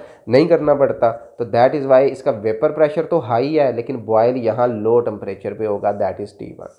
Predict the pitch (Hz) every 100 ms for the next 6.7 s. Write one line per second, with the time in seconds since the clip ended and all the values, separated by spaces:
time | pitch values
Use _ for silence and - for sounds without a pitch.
0 | _ _ _ _ _ _ _ _ _ 127
1 | 147 - - - _ 139 143 135 170 185
2 | 156 143 160 151 165 165 156 147 131 131
3 | 135 147 147 113 120 143 139 127 127 120
4 | 127 127 107 104 - - 131 139 117 135
5 | 160 123 117 107 107 117 117 117 113 110
6 | 107 104 - 104 107 - -